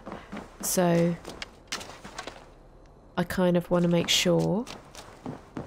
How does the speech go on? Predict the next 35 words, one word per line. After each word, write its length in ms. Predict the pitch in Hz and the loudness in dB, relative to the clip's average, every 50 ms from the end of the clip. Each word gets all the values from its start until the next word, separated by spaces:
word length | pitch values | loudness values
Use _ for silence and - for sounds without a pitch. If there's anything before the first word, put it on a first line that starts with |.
| - - - - - - - - - - | -14 -16 -18 -18 -18 -18 -18 -10 -2 0
I 140 | 185 175 170 | 2 2 4
have 200 | 165 160 160 - | 2 2 0 0
the 100 | - 165 | -2 0
best 540 | - 160 156 - - - - - - - - - - - | 0 0 0 0 0 -2 -2 -4 -6 -8 -12 -8 -2 2
on 300 | - 170 165 160 156 151 | 2 4 4 2 2 0
for 180 | 151 - - 170 | -4 -6 -6 -4
this. 600 | 170 156 165 175 - - - - - - - - - - - - - - - - - - - - - - - - | -2 -2 -2 -4 -4 -6 -6 -6 -6 -8 -10 -14 -18 -20 -20 -20 -18 -18 -20 -20 -20 -20 -18 -18 -18 -12 -10 -4
As 100 | 190 190 | -2 0
much 280 | 190 185 - - - | 2 2 0 0 -2
as 100 | - - | 0 0
my 100 | 170 165 | 2 2
sickle's 480 | 165 - - 170 - - 185 180 170 - | 2 2 2 0 0 0 -2 -2 0 2
nice, 560 | 175 165 165 160 160 156 - - - - - - - - - - - - - - - - - - - | 2 4 4 2 2 0 0 -2 -2 -2 -4 -8 -14 -20 -20 -20 -18 -18 -18 -18 -18 -18 -18 -4 0
there 220 | 185 175 170 175 | 2 2 4 4
is 220 | 180 170 165 - - | 2 2 0 -2 -2
just 220 | - 170 165 - | -2 0 0 0
some 380 | - - - - - - 175 165 | 0 0 -2 -2 0 0 0 2
better 200 | 165 156 156 160 | 2 2 2 2
benefits 680 | - - 160 156 156 - - 208 - - - - - - | 2 2 2 2 0 0 0 -2 -2 -2 -4 -4 -4 -4
to 120 | - 190 | -2 -2
my 100 | 180 175 | -2 0
dagger. 360 | 170 175 175 175 - 240 254 - - - - - - - - - - - - - - - - - - - - - | 0 0 0 0 0 -2 -2 -4 -8 -16 -18 -18 -18 -20 -14 -14 -12 -12 -12 -16 -18 -18 -16 -16 -16 -16 -14 -12
Speed 380 | - - - 175 170 170 165 | -12 -2 0 2 2 2 2
being 180 | - 165 170 170 | 2 2 2 4
one 140 | 170 165 170 | 4 2 2
of 80 | 165 | 2
them, 220 | - 190 196 208 208 | 2 0 0 0 2
but 180 | 202 185 175 | 0 0 0
also 720 | - 170 165 165 - - - 160 156 156 156 156 156 156 156 - | 2 0 0 0 0 -2 0 0 0 0 0 0 0 0 -2 -2
just 360 | - 156 - - - - - - | -4 -4 -2 -2 -4 -4 -4 -2
that, 220 | - - - - - - - | -2 -2 -2 -4 -8 -6 -4
that 160 | - - - | -4 -2 -2
health 320 | 151 160 170 165 - - | 0 0 0 -2 -2 -2
back 420 | - 151 151 - - - - - - | -2 0 0 0 -2 -6 -8 -4 -2
might, 200 | 160 151 - | -2 -2 -4